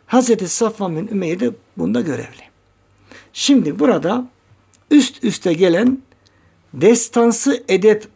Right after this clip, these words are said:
efendim sahneleri var. Destansı edep sahneleri. Hem o kadar güzel ki yani alacağımız çok ama çok fazla ders var.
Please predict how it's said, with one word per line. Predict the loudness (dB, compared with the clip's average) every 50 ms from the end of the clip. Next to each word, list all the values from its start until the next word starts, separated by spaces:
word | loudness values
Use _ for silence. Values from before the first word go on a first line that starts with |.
| _ -10
efendim | -8 -4 -4 -4 -4 -2 -4 -4 -4
sahneleri | -6 -6 -4 -4 -4 -2 -2 -4 -4 -4 -4 -4 -4
var. | -6 -10 -10 -14 _ _ _ _ _ _
Destansı | -4 0 2 2 2 2 0 -2 -2 0 0 2 2 2 0 -2 -2 -2 -4 -4 -4
edep | -4 -2 -2 -4 -4
sahneleri. | -4 -8 -10 -10 -10 -10 -10 -10 -12 -14 -14 -18 -20 _ _ _ _ _ _ _ _ -20 _ -20 -20 -20 -20 _ _
Hem | 2 4 4 4 4 2
o | -2 -4
kadar | -2 -4 -2 -2 0 0 0
güzel | -2 -2 -4 -2 -2 -4 -4 -4
ki | -8 -10 -8 -2 2 2 2 2 2 -2 -6 -14 _ _ _ _ _ _ _ _ _ _ _
yani | 2 2 2 2 0 0 0
alacağımız | 0 2 2 2 2 0 -2 -2 0 -2 -2 -4 -4 -8 -10
çok | -8 -6 -6 -6 -6 -10 -18 _ _ _
ama | -6 -6 -4 -4 -6 -8 -10
çok | -6 -4 -4 -4 -4 -6
fazla | -14 -14 -10 -8 -8 -6 -4 -4 -6 -6 -6 -10
ders | -10 -8 -8 -10 -10 -12
var. | -16 -18 -18 -18 -18 -18 -18 -20